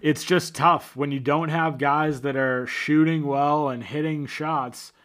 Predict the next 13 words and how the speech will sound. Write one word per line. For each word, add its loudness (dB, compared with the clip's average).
It's -2
hard 4
to -2
get -4
assists. -10
I 2
think 0
they 2
moved 4
the 2
ball 4
fairly 0
well, -2